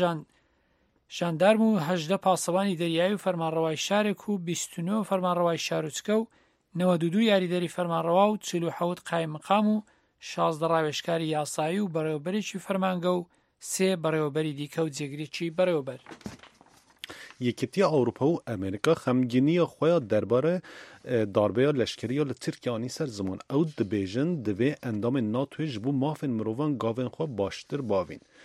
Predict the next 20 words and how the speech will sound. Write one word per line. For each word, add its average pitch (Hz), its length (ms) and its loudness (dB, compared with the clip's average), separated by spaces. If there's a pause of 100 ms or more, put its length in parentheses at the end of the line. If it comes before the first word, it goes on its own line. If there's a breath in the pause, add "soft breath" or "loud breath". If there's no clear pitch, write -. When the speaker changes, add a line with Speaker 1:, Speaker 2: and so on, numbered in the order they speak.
(200 loud breath)
Speaker 2:
Sekreterê - 580 -2 (120)
Yekîtiya 113 420 -6
Ewropa 117 460 -6 (220)
ya 101 60 0 (140)
kar 127 280 -2
û 95 100 -8
berên 131 440 -2
derve 110 280 -2
Frederica 104 720 -8 (340 loud breath)
Mogherini 104 600 -4 (120)
dibêje, 104 520 -2 (560 loud breath)
tu 214 120 -2
tişt - 400 -2
nabe 120 580 -2
hêce 101 340 -2
dibû 113 280 -2
bin 98 180 -2
pêxistina 107 580 -6
mafên 127 240 -2
mirovan. 95 420 -2